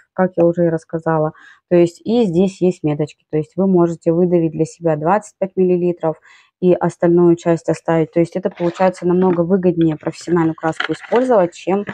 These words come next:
например, бытовую, которая продаётся в магазине. Почему? Потому что, во-первых, в магазине она очень ядрёная, ядрёнее, чем намного эти краски. Заказала. Вот просто соскучилась, наверное, по косметике. Это тоже здесь вот так вот всё упаковано.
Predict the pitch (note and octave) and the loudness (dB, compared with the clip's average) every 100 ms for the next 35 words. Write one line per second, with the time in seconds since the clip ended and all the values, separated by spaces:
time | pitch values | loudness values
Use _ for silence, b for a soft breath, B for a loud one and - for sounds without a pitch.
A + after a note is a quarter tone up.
0 | B B B F3 - F3 F#3+ F#3+ F3+ F3+ | B B B -2 2 2 4 2 0 0
1 | F#3+ F3 D#3+ D3+ - D3+ E3+ E3 D#3+ D#3+ | 0 2 2 2 0 -2 0 0 0 0
2 | F3 - F3 E3+ F3 F3 E3+ D3+ C#3+ D#3 | 0 0 -2 0 0 0 0 -2 -6 -14
3 | - E3+ E3 D#3 D#3 F3 - E3+ B B | -8 -6 -6 -6 -2 -2 -2 -10 B B
4 | B _ F3+ G3 F#3+ F#3 F3+ F#3 F#3+ F#3+ | B _ -4 0 0 0 0 2 2 0
5 | F3 F3 F3 - F3 F3 F3 F3+ D#3+ D#3 | 2 0 0 0 0 0 0 2 2 2
6 | F3 F3+ F3 F3 D#3+ D#3+ - E3 E3 F3 | 0 0 0 0 0 0 -2 -2 0 2
7 | E3+ E3 - F3+ F3+ - F3+ F3+ - - | 2 0 -2 -2 -4 -4 -2 -2 -6 -20
8 | F#3 B B B B - F3 F3 F3+ E3+ | -18 B B B B -4 -2 0 0 0
9 | G#3 C4+ C#4 - _ _ F#3 G3 - - | 2 0 -4 -14 _ _ -2 -2 -2 0
10 | G#3+ G3+ G3+ F#3+ F#3+ G#3 - F#3 - D#3 | 0 2 2 2 2 -4 -4 -8 -4 -4
11 | D#3 F3+ F#3 F#3+ F#3+ F#3+ _ F3+ G3 - | -4 -2 -2 0 -4 -6 _ -8 -6 -2
12 | E3 E3 F3+ G#3+ G3 _ G#3 G3 - C#4+ | -2 -2 -6 -8 -10 _ -16 -14 -14 -12
13 | B B B B B - F#3+ F#3+ F3+ F#3+ | B B B B B -2 0 0 2 2
14 | F3+ E3+ D#3+ D#3+ - - D#3+ D#3 - D#3+ | 2 2 2 0 -2 -4 -4 -4 -6 -6
15 | E3 D#3 - A#3+ B3 A3+ G3+ | -6 -4 0 2 2 0 -2